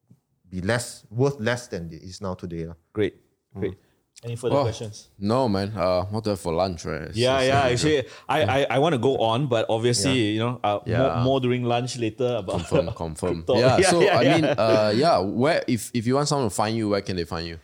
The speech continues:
Speaker 1: Yeah, um, publicly, you can go on Twitter.
Speaker 2: Okay.
Speaker 1: So I share, uh, in, on Twitter, I do a bit of sarcastic commentary
Speaker 2: <laughs> Okay,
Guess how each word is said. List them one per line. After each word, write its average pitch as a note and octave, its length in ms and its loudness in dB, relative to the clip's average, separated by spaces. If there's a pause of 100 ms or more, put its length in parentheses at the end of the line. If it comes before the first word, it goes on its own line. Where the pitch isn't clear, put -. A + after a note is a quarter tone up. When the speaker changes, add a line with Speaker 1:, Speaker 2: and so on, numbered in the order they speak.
(120)
Speaker 1:
Yeah, B2 240 0
um, A#2+ 440 -2 (840)
publicly, F#3+ 760 -2 (480)
you B2+ 100 -8
can A#2+ 180 -2
go E3+ 240 2
on G#2 140 -4
Twitter. C#3+ 380 -2 (460)
Speaker 2:
Okay. C3+ 200 0
Speaker 1:
So C#3 140 0
I A2+ 220 2
share, D3+ 540 -2 (440)
uh, F#2+ 600 0
in, A#2+ 180 -2
on B2 140 -2
Twitter, D3+ 260 0 (100)
I G2+ 460 -2 (240)
do D3+ 360 -2 (140)
a G#2+ 80 -2
bit D3 140 -2
of A2 120 0
sarcastic - 540 -6
commentary A2+ 640 -2
Speaker 2:
<laughs> - 0 -
Okay, F#3 500 2